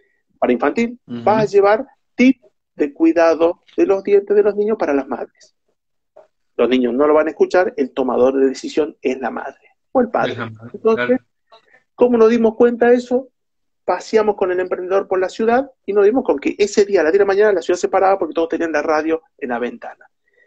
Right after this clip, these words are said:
Speaker 1: Son esas cosas que vos decís, "Che, de esta forma yo tengo que empezar a hacer crecer un negocio", de esta forma. Pensá en quién es tu cliente,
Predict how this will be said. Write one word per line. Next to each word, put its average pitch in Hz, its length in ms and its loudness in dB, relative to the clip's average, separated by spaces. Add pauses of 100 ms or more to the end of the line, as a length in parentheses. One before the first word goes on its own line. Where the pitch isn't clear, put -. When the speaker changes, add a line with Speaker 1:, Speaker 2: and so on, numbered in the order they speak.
(800)
Speaker 1:
Son 226 420 -2
esas - 340 -6
cosas - 360 -4
que - 100 -2
vos 190 180 2
decís, - 160 -8
"Che, 196 280 4
de 202 100 4
esta 220 220 -2
forma 180 480 -2
yo 135 160 -4
tengo 160 260 -4
que 135 280 -8
empezar 139 600 -6
a 165 40 2
hacer 165 340 -4
crecer 156 400 -8
un 131 140 -6
negocio", 139 640 -8 (440)
de 262 220 -6
esta - 280 -14
forma. - 460 -14 (840)
Pensá 135 380 0
en 147 60 -6
quién 139 160 -2
es 135 100 -8
tu 143 140 -2
cliente, 170 560 -2